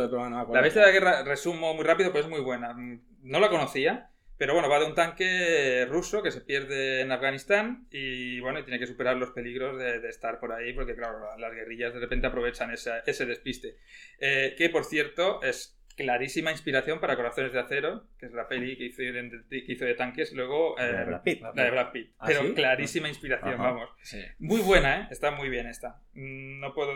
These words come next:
Speaker 2: decir mucho más. Eh,
Speaker 3: Ujú.
Speaker 2: bueno, sí, que se ahonda mucho en la locura, la obsesión de la gente, mm, y el, y el, el despotismo, y ya está.
Speaker 1: Sí.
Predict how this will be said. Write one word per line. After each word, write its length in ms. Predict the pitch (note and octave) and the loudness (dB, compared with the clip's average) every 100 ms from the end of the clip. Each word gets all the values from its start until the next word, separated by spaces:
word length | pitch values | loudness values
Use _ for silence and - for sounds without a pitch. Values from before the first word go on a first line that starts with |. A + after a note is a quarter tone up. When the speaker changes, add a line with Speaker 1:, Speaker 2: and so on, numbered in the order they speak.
| C3+ | -4
Speaker 2:
decir 400 | C3 C3 C3 B2 | -6 -4 -6 -6
mucho 220 | B2 B2 | -6 -6
más. 160 | A#2+ - - - - - | -6 -10 -20 -20 -20 -8
Eh, 40 | G2+ | 0
Speaker 3:
Ujú. 80 | D3+ | 4
Speaker 2:
bueno, 260 | D3 A#2 - | 4 0 -6
sí, 380 | D3 A#2+ - - | -6 -6 -8 -18
que 100 | - | -16
se 180 | - A2 | -12 -10
ahonda 280 | A2+ B2 B2+ | -8 -6 -6
mucho 240 | B2+ B2+ | -8 -12
en 40 | A#2 | -12
la 40 | |
locura, 400 | A#2 - C3 A#2+ | -12 -10 -6 -4
la 120 | A#2+ | -4
obsesión 440 | A#2+ B2 - C3 B2 | -6 -10 -8 -8 -6
de 60 | |
la 80 | A#2 | -8
gente, 600 | - B2 B2 B2 B2 A#2+ A#2+ | -8 -10 -8 -6 -4 -6 -8
mm, 360 | A#2+ A#2+ A#2+ B2 | -16 -18 -18 -18
y 140 | A2+ | -14
el, 160 | A#2 A#2 | -12 -10
y 120 | B2+ A#2+ | -8 -8
el, 440 | A#2 A#2+ A2 - | -4 0 0 0
el 140 | B2+ A#2+ | -6 -8
despotismo, 720 | A#2 - - C3+ C#3+ C#3+ - | -8 -14 -10 -8 -8 -12 -14
y 100 | A#2 | -16
ya 80 | A#2 | -16
está. 220 | - - | -18 -20
Speaker 1:
Sí. 120 | G#2+ | -20